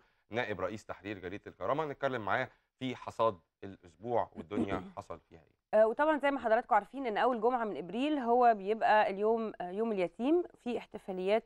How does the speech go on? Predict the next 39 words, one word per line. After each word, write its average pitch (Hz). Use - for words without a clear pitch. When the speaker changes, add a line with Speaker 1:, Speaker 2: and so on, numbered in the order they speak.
Speaker 2:
مختلفه 220
وانشطه 190
مختلفه 208
هتتعمل 208
لليتيم. 208
هعيد 220
الكلام 220
اللي 175
قلته 214
امبارح، 214
است-، -
استحملوني 214
يعني، 247
انه 247
انا 294
اتمنى 262
انه 254
لو 220
هنعمل 226
يوم 240
لليتي-، 202
لليتيم 196
ما 202
يبقاش 233
يوم 247
مرة 233
واحدة 214
في -
السنة، 190
يا -
إما 262
يتعمل 247
كل 247
أسبوع 202
يا 185
كل 220
شهر 220
بحد 202
أقصى، -